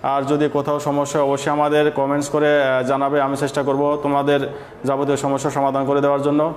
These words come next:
তো এতক্ষণ আমাদের সাথে থাকার জন্য তোমাদের অসংখ্য ধন্যবাদ জানাচ্ছি। বাসায় থাকো, সুস্থ থাকো, নিরাপদে থাকো এবং আমাদের সামনে বার্ষিক পরীক্ষা আছে, সেই পরীক্ষার সিলেবাস অনুযায়ী তোমরা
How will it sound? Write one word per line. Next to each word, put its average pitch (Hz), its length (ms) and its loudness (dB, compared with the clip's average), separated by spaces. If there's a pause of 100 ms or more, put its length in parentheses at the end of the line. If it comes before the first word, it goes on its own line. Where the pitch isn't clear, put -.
(280)
তো 139 60 2
এতক্ষণ 139 300 0
আমাদের 143 340 2
সাথে 139 280 -4
থাকার 147 280 -2
জন্য 139 280 0
তোমাদের 139 340 2
অসংখ্য 139 360 0
ধন্যবাদ 143 320 0
জানাচ্ছি। 147 460 0 (400)
বাসায় 127 300 -4
থাকো, 143 320 -2 (100)
সুস্থ 135 220 -4
থাকো, 143 380 -2 (120)
নিরাপদে 135 400 0
থাকো 135 340 -2 (340)
এবং 143 380 0 (280)
আমাদের 139 360 -2
সামনে 143 300 0
বার্ষিক 131 360 -2
পরীক্ষা 143 340 0
আছে, 151 280 0 (140)
সেই 135 240 -2
পরীক্ষার 139 280 0
সিলেবাস 139 600 0
অনুযায়ী 139 460 0 (120)
তোমরা 135 300 0